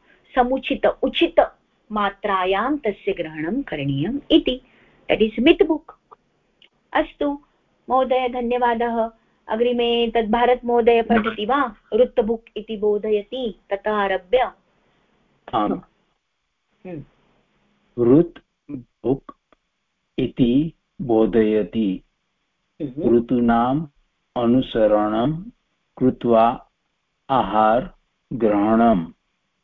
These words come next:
Speaker 1: हम्म।
Speaker 2: अस्मिन् विषये
Speaker 1: हम्म।
Speaker 2: विश्वस्य सर्वेषां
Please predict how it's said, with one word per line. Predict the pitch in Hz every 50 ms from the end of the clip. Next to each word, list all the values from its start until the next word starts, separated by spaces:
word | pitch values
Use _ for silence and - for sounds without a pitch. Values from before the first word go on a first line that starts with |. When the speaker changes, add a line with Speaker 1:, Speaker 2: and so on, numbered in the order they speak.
| _ _ -
Speaker 1:
हम्म। | 202 202 - _ _ - - _ _ _ _ _ _ _ _ _ _ _ _ _ _ _ _ _ _ _ _ _ - - - _ _ _ _ _ _ _ _ _ - - - _ _ _ _ _ _ _ _ _ _ _ _ _ _ _ _ _
Speaker 2:
अस्मिन् | 147 135 - - - 139 139 151 160 160 165
विषये | 147 113 110 110 - - 135 123 120 117 113 120 127 135 117 - _ _ _ _ _ _ _ _ _ _ _ _ _ _ _ _ - 208
Speaker 1:
हम्म। | 254 392 - _ _ _ -
Speaker 2:
विश्वस्य | 120 113 117 117 - - 135 135 135 131 - - - - - - 135 117 107 110 - -
सर्वेषां | - _ - 107 104 107 117 123 131 127 120 - - 123 110 101 98 101 104